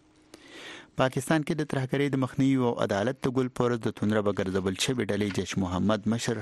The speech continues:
حافظ سعید او درې نورو تنانو ته د خپلې یوې دیني مدرسې لپاره په غیر قانوني توګه د ځمکې نیولو په مقدمه کې د گرفتارۍ وړاندې ضمانت ورکړی دی. د مقدمې اورېدنې په وخت د تورن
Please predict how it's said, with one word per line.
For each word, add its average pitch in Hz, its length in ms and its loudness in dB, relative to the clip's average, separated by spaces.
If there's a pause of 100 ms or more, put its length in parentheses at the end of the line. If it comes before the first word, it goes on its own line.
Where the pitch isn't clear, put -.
حافظ - 300 -2
سعید 113 340 -2
او 101 80 0
درې 98 300 -2
نورو 98 280 0
تنانو 107 380 0
ته 101 100 -2
د 95 80 -4
خپلې 101 360 -4
یوې 95 260 -2
دیني 120 220 0
مدرسې 98 420 -2
لپاره 92 340 -2 (600)
په 120 260 4
غیر 135 260 -2
قانوني 117 340 2 (120)
توګه 110 340 2
د 95 80 -4
ځمکې - 320 -2
نیولو 101 300 -2
په 95 100 -2
مقدمه 101 460 -2
کې 101 240 -2
د 98 260 -2
گرفتارۍ 95 560 0
وړاندې 95 400 0 (560)
ضمانت 95 480 0
ورکړی 92 420 -2
دی. 92 80 -4 (720)
د 117 140 0
مقدمې 107 420 0
اورېدنې 95 420 -2
په 98 80 0
وخت 107 220 -2
د - 100 -6
تورن 98 320 -2